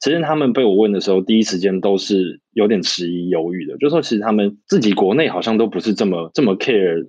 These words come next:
美国在跟中国之间的这样子很强硬的关系，或者说川普到底做了什么。那有一部分人就像可心刚刚讲的，支持川普，说他点出了很多在美国在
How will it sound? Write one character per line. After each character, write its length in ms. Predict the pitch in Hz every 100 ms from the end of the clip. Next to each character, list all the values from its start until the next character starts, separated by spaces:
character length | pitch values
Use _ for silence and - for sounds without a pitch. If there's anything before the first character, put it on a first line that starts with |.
| _
美 280 | 95 101 90
国 300 | 85 85 90
在 240 | 110 92
跟 320 | 85 95 92 90
中 180 | 98
国 160 | 90 82
之 120 | 87
间 200 | 87 92
的 100 | 90 80
这 80 |
样 160 | 90 85
子 120 | 85 80 -
很 160 | 85 -
强 220 | - 95
硬 60 | 110
的 60 | 95
关 120 | 104
系， 60 |
或 100 | 120
者 80 | 117
说 140 | 120 - _ 123
川 180 | 117 113
普 100 | 95
到 160 | 104
底 100 | 90
做 200 | 85 117
了 60 | 85
什 80 | 120
么。 120 | 175
那 60 | 127
有 140 | 104
一 40 |
部 140 | 120 135
分 100 | -
人 120 | 190
就 80 | 104
像 160 | 113
可 120 | 101 87
心 140 | 98
刚 120 | 98
刚 60 | 101
讲 120 | 85
的， 60 | - -
支 160 | 107
持 180 | 104 92
川 220 | 85 95
普， 140 | 90 80
说 160 | 92
他 260 | 92 95 92 - -
点 180 | 95 87
出 160 | 104
了 100 | 101
很 160 | 87 82
多 240 | 90 87
在 240 | 90 92 82
美 160 | 87 82
国 200 | 87 87
在 260 | 90 87